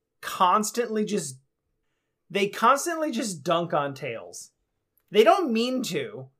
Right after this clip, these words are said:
but he's, like, he is such the eternal sidekick who just isn't allowed to be cool on his own. Ever.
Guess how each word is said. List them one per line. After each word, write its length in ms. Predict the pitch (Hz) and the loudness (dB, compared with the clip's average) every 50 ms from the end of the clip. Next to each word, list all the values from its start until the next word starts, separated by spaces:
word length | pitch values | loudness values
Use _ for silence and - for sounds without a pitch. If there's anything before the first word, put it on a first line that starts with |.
| _ _ _ | _ _ _
but 180 | - 202 190 190 | -2 -2 -2 0
he's, 260 | 202 220 220 214 214 | -2 -4 -2 0 2
like, 260 | 214 202 202 190 190 | 4 4 4 2 0
he 320 | - - - - 214 220 220 | -6 -14 -10 -8 -6 -2 -2
is 220 | 214 208 - - | -2 -2 -2 0
such 300 | - 226 226 220 - - | 0 0 0 0 -6 -10
the 160 | 262 226 208 | -10 -6 -6
eternal 460 | 214 208 - - 202 196 190 190 185 | -4 -4 -4 -4 -4 0 0 0 0
sidekick 640 | 165 - - 156 151 156 151 147 - 165 160 156 - - | 0 0 2 4 4 4 2 0 -8 -10 -10 -10 -12 -12
who 100 | 165 151 | -12 -12
just 340 | 135 131 147 139 - - _ - | -10 -10 -10 -12 -12 -12 _ -4
isn't 240 | 170 165 160 190 175 | -4 -2 -2 0 -2
allowed 460 | 170 151 143 151 143 143 151 151 135 | -2 0 0 2 2 2 2 0 -2
to 100 | - 147 | -8 -12
be 180 | 123 147 139 131 | -12 -12 -14 -14
cool 340 | - - 165 147 143 143 135 | -8 -6 -6 -6 -6 -6 -6
on 140 | 131 127 120 | -6 -8 -10
his 120 | 120 107 | -12 -12
own. 340 | 113 110 104 98 95 98 - _ _ _ _ _ _ _ _ - | -14 -14 -14 -16 -20 -20 -20 _ _ _ _ _ _ _ _ -6
Ever. 400 | 156 151 117 113 107 73 55 | -4 -4 -4 -6 -12 -16 -18